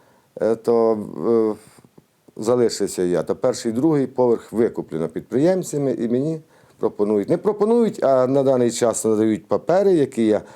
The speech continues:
маю виселитись до першого нуль п'ятого числа. Сьогодні в нас вже п'яте.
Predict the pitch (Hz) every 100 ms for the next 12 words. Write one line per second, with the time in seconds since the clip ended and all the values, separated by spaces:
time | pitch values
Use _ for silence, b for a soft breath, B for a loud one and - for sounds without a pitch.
0 | B B 117 151 135 87 92 - 71 76
1 | 73 - - _ _ _ 95 110 - 190
2 | 190 - 135 113 95 110 117 113 104 -
3 | 76 - 58 - 110 156 143 117 98 -
4 | 82 82 78 b b b b _ 82 71
5 | - 65